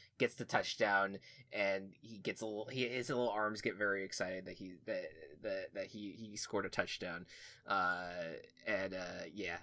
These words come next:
that's, that, that is the, uh, score. So that's six points for Bennington. And now let's see if in response,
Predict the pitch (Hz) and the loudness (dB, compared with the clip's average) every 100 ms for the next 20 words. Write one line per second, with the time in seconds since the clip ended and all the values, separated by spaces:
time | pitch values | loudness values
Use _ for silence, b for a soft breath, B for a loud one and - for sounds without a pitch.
0 | - - 107 - - 135 131 - 143 139 | -6 0 0 0 8 10 10 8 8 10
1 | 135 131 120 110 107 113 110 110 107 69 | 8 6 2 0 0 0 2 2 2 2
2 | 101 98 - - - 143 156 185 208 - | 2 2 4 2 4 4 6 8 6 4
3 | 117 113 113 - - - - - - - | 2 2 0 2 4 4 2 4 6 8
4 | 208 - - - 170 180 208 - 143 135 | 6 6 -4 0 0 0 -2 2 4 6
5 | 147 160 165 214 214 190 127 131 175 135 | 6 4 0 2 2 2 0 4 6 8
6 | 113 139 160 B B B B B - 151 | 10 8 4 B B B B B 2 4
7 | 170 - - - 269 170 113 165 233 b | 4 4 4 4 4 4 4 4 2 b
8 | b b _ _ _ _ _ _ _ _ | b b _ _ _ _ _ _ _ _
9 | _ _ _ - 101 101 107 135 139 - | _ _ _ -12 -10 -6 -2 0 0 2
10 | 180 117 101 - - - | 4 4 0 -4 -4 -4